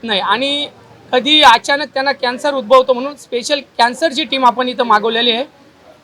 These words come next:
सेंट्रल हॉस्पिटल पोद्दार यांच्या माध्यमातून ती टीम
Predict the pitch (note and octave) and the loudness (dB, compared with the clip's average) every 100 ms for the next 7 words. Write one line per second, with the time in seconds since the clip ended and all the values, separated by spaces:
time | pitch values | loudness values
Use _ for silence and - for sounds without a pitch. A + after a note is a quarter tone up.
0 | - - - B3 D4 D4+ B3+ - C#4 C#4+ | -20 -4 0 2 4 6 4 0 -4 -2
1 | C#4 D4 C#4 B3+ G#3 - _ _ _ _ | 0 2 2 2 -4 -18 _ _ _ _
2 | A#3 A3+ C4+ C4 A3 A3 A#3+ C#4 C4 A#3 | -2 4 6 6 4 -6 -4 -2 -2 -2
3 | C#4 C4+ C#4 C#4+ B3+ C4+ C4 C#4+ | -2 -2 -2 -6 -8 -6 -4 -4